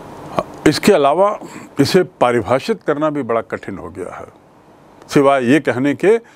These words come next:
कि गंभीर क्षति से बचने के प्रावधान को सुरक्षा कहते हैं,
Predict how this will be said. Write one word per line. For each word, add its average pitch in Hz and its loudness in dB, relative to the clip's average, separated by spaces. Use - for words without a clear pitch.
कि 127 0
गंभीर 120 0
क्षति - -8
से 143 2
बचने 123 -4
के 131 -4
प्रावधान 107 -4
को 160 -6
सुरक्षा 117 -4
कहते 101 -4
हैं, 156 -2